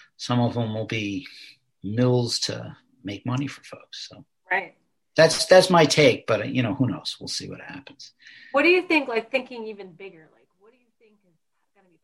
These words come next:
Speaker 2: possible with the change in administration? Like, are we gonna get a, are we gonna be able to do qui tam cl-, claim-, claims for, for taxes one day? Are we gonna, you know? <laughs>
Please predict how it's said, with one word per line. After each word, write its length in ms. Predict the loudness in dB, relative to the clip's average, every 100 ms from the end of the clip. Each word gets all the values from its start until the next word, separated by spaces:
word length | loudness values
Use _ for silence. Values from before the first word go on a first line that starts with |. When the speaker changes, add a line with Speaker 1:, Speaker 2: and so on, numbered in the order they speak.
| _
Speaker 2:
possible 720 | 0 0 -4 -14 -20 -20 -20 _
with 160 | -20
the 80 | _ _ _
change 200 | _ _
in 60 | _
administration? 560 | _ -20 -20 -20 _ _
Like, 680 | _ _ _ _ _ _
are 60 | _
we 80 | _
gonna 240 | _ _ -6
get 100 | -4
a, 100 | -4 -8 _ _ _ _
are 80 | -4
we 80 | 2
gonna 160 | 2
be 60 | 2
able 180 | 0 2
to 80 | 0
do 180 | -2
qui 320 | -10 -16 -20 -20
tam 440 | -20 -20 -20 -20 _
cl-, 140 | _ _
claim-, 320 | _ _ _ _ _
claims 360 | -4 -4 -6 -18 -8
for, 420 | -8 -6 -6 -6 _
for 120 | -8
taxes 500 | -4 -2 -2 -4 -14 -14
one 240 | -20 -20
day? 340 | -20 -20 -14 -4
Are 100 | 0
we 120 | 0
gonna, 280 | -2 -4 -8
you 100 | -12
know? 300 | -18 -20 -20 -20 _ _
<laughs> 140 | 0